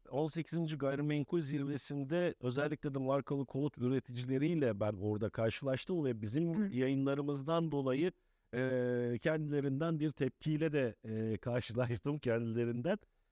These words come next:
Speaker 1: E, fiyatlarda bir düşüş yok. Aksine maliyet ve,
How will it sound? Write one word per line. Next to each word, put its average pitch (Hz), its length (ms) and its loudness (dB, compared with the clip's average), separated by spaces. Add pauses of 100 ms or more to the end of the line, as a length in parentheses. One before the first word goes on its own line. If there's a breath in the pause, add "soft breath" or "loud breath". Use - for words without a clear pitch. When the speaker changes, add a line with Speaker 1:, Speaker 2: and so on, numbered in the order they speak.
(100)
Speaker 1:
E, 131 260 -2
fiyatlarda 151 1200 0
bir 127 180 -2
düşüş 120 420 -2
yok. 165 280 2
Aksine 143 520 0
maliyet 139 800 -2
ve, 131 320 2